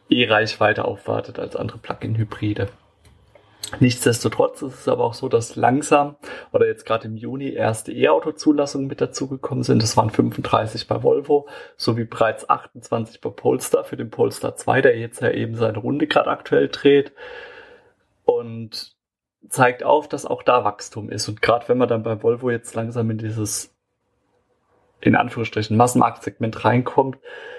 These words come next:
dürfte da der Anteil doch auch wachsen. Im Moment, wie gesagt, Plug-in-Hybride sind ausschlaggebend. In der Summe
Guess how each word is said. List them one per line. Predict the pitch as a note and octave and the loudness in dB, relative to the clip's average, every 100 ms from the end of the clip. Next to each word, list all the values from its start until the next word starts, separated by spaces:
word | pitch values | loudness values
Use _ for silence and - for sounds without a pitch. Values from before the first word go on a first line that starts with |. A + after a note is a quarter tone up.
| - _ - | -20 _ 0
dürfte | B2 - A2 | 0 0 0
da | A2 | 0
der | G2+ | -2
Anteil | - G#2+ G#2+ G2 | -6 -4 -2 -2
doch | - | -4
auch | - A2 | -8 -10
wachsen. | - - A#2+ | -10 -2 4
Im | A#2+ | 4
Moment, | B2 C3+ C3+ - | 4 0 0 -6
wie | A2+ | -8
gesagt, | A#2 A2 - - | 0 0 0 -4
Plug-in-Hybride | - - D3+ E3 - D3+ D3 | -4 0 2 2 4 4 4
sind | C#3 A2 | 2 0
ausschlaggebend. | - A#2+ - A#2+ - A#2 A#2 A2+ - - - - - _ _ _ _ _ _ | 0 0 2 0 2 0 0 -4 -10 -16 -16 -18 -20 _ _ _ _ _ _
In | - C#3+ D#3+ | 0 2 4
der | C3+ | 2
Summe | A#2+ C3 C3+ C3 | 4 0 0 -2